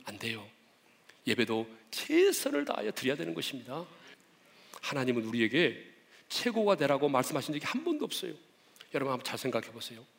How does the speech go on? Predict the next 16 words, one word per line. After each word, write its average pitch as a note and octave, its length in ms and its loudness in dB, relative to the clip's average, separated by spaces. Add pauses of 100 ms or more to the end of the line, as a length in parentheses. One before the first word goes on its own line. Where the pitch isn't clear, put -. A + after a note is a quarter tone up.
(760)
자, - 320 -6 (180)
최고가 A#3 500 4
성공의 B3 460 2
기준이라면 A#2 720 2 (800)
저는 G3 480 6 (140)
우리 D#3 160 0
하나님이 C#3 380 0
불공평하신 D#3 800 -2
분이라고 C3+ 580 -2 (380)
당당히 A#2 420 -4
말할 G#2 240 -8
수 - 140 -8
있어요. - 200 -12 (1400)
여러분, A2+ 140 -2
잘 A2 180 -4
들어보세요. G#2+ 460 -6